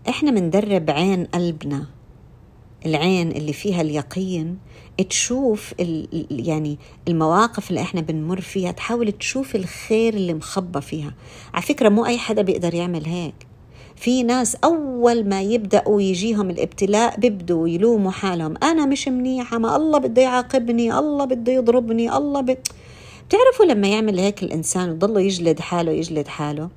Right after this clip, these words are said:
بخسر. بتعرفوا إيش بخسر؟ مو إنه يعني سيلف استيم تبعه بينزل ومش عارفة إيه، لا، لا، لا. بخسر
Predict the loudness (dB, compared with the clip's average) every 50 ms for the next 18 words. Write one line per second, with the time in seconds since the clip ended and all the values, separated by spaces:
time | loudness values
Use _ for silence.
0 | -4 0 0 0 0 0 -2 2 2 2 2 2 0 0 0 2 2 2 2 2
1 | 2 2 0 -2 -2 -2 -2 -2 0 0 0 -2 -6 -12 -20 -20 -20 -14 -6 0
2 | 4 6 6 6 6 6 4 4 4 4 2 2 2 2 4 2 2 2 0 0
3 | 0 0 0 0 0 -4 -6 -4 -2 -2 -2 0 0 0 2 4 4 2 2 2
4 | 2 2 2 0 0 0 2 2 2 2 2 2 0 -2 -4 -4 -6 -6 -4 -2
5 | -4 -2 -4 -4 -4 -2 -2 -4 -4 -2 -2 -2 -2 0 0 2 2 2 2 2
6 | 0 -2 -4 -8 -12 -14 -14 -14 -14 -14 -20 -20 -20 -20 -20 -12 -2 2 4 4
7 | 4 2 2 4 6